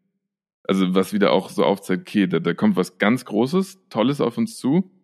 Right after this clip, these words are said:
aber wir müssen die Chance auch sinnvoll nutzen und integrieren. Ähm, und, und das war auch zum Beispiel jetzt bei dieser Insight-Konferenz ein ganz wichtiges Thema,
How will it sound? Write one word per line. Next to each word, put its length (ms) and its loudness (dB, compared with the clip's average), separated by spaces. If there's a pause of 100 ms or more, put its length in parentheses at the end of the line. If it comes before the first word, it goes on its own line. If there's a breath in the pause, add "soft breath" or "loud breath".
(200)
aber 200 0
wir 40 8
müssen 200 6
die 80 6
Chance 340 2
auch 140 0
sinnvoll 540 2
nutzen 300 2
und 140 2
integrieren. 640 -2 (1300)
Ähm, 680 0 (380 loud breath)
und, 160 2
und 200 4
das 180 0
war 260 6
auch 220 0 (120)
zum 140 2
Beispiel 220 2
jetzt 180 -2
bei 80 0
dieser 200 2
Insight-Konferenz 1080 0 (540)
ein 140 4
ganz 300 4
wichtiges 520 0
Thema, 600 4